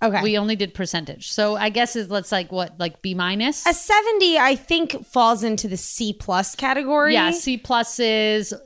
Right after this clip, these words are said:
Speaker 2: uh, oh, I'm doing, uh, Bs,
Speaker 1: I was a
Speaker 2: the
Speaker 1: big C plus girl. C plus,
Speaker 2: Yeah.
Speaker 1: B minus was, that was my wheelhouse.
Speaker 2: Yeah, so that was me for the first three years 'cause I really didn't care. I was, you know, constantly telling teachers to go back to Israel if I didn't agree with them, you know,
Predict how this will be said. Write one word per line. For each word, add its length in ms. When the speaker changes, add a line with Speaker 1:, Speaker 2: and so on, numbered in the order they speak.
Speaker 2:
uh, 360
oh, 100
I'm 180
doing, 420
uh, 280
Bs, 580
Speaker 1:
I 100
was 180
a 60
Speaker 2:
the 260
Speaker 1:
big 640
C 200
plus 260
girl. 260
C 300
plus, 380
Speaker 2:
Yeah. 80
Speaker 1:
B 100
minus 460
was, 180
that 220
was 120
my 140
wheelhouse. 480
Speaker 2:
Yeah, 160
so 220
that 180
was 160
me 160
for 100
the 80
first 240
three 120
years 260
'cause 160
I 60
really 280
didn't 260
care. 520
I 140
was, 240
you 160
know, 180
constantly 880
telling 280
teachers 360
to 80
go 100
back 220
to 80
Israel 640
if 160
I 60
didn't 280
agree 240
with 200
them, 600
you 140
know, 160